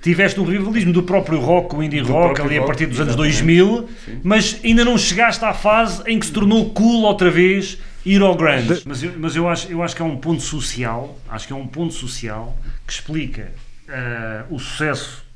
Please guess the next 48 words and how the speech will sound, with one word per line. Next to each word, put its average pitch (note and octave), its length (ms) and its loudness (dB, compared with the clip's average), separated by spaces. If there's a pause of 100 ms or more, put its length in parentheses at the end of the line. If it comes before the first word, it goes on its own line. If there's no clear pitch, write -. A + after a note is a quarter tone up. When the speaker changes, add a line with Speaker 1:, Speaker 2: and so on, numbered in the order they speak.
(120)
Speaker 1:
do C#3 200 -8
grunge C#3 600 0 (380)
e D3+ 120 -12
porque - 320 8
é D#3 40 -2
que D3 120 -2
isso C#3 180 -6
não C#3 100 -4
é C#3 60 -2
replicável B2 580 -4
hoje A2 220 -6
em G2+ 40 -6
dia, F2 260 -12
que G#2+ 140 -14
é, F#2 140 2 (1500)
como D3+ 200 -2
nós, E3 180 0
como D#3+ 220 -4
eu D3+ 40 -4
falei D3 240 -4
há C3 80 0
pouco, A2 560 -8
o D3+ 120 -12
facto E3 380 -2
de D3 80 -4
a D3 40 -6
cultura C#3 340 -4
ser C3+ 160 -6
muito C3+ 280 -4
monolítica B2+ 640 -4
e A2+ 80 -8
de G#2+ 60 -12
ser B2+ 180 -2
a B2+ 40 2
mesma C#3 340 2
para B2 100 -6
toda A2 220 -6
a G#2 40 -8
gente, F#2+ 340 -14 (960)
levava D#3 720 -2 (880)
os, B2+ 260 -4
os F#3 300 -6
adolescentes C3+ 580 -2
e A#2+ 40 -2
os A2+ 80 -2
jovens A2+ 380 -2
a - 60 -2
procurar C#3 680 -2